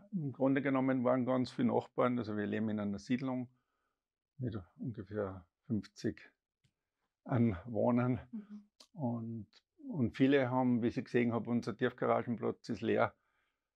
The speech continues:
Speaker 1: ähm, positiv reagiert und haben uns angeboten, dass wir ihr Auto haben können, wenn wir's brauchen. De facto ist das noch nie vorgekommen,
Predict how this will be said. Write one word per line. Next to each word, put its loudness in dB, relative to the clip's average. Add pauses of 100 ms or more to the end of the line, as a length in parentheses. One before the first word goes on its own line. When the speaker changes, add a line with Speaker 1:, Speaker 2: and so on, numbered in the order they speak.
(240)
Speaker 1:
ähm, -6
positiv 0
reagiert 0
und -4
haben -2
uns -6
angeboten, -2
dass -6
wir -2
ihr 2
Auto 2
haben -4 (180)
können, 2
wenn -4
wir's -6
brauchen. -4 (920)
De 0
facto 0
ist -6
das -6
noch 0
nie 0
vorgekommen, -4